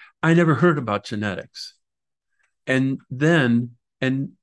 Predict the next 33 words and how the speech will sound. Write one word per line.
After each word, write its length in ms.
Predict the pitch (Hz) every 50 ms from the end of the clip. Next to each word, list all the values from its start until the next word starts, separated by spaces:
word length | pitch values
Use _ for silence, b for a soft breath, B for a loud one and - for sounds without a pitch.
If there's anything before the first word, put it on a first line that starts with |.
| _
and, 300 | - 127 123 123 123 120
you 160 | - - 151 147
know, 80 | 143
it 20 | -
was 120 | 135 117
dangerous 440 | - 156 175 220 226 220 226 120 -
actually 280 | 135 127 - - 143
to 80 | 127 127
talk 280 | - - 175 208 214 -
about 260 | 185 147 113 98 -
genetics 440 | - 107 104 98 95 90 90 90 -
back 300 | - 95 90 90 - -
then, 220 | 98 90 78 -
because 280 | - 113 - 117 113 127
it 60 | 120
was 180 | 123 120 -
still 480 | - - - 170 170 156 135 117 113 B B B B _ _ _ _ -
after 320 | 131 123 123 123 - 135
the 100 | 113 117
Second 300 | 113 - 135 123 123 117
World 300 | 120 123 120 117 117 110
War, 460 | 104 107 110 113 113 113 113 117 117 113
and 120 | 110 107
it 100 | 104 -
was, 260 | - 120 117 117 - B B B B B B
you 80 | B 123
know, 80 | 117
still 380 | 113 120 - - 147 135 120 117
very 320 | 110 107 135 147 156 143
much 260 | 123 117 113 113 - -
dominated 560 | 123 113 117 123 123 117 113 110 104 101 104
by 160 | 110 104 104
environmentalism. 1040 | 104 101 107 110 104 104 104 104 113 135 151 151 131 101 98 85 - - - -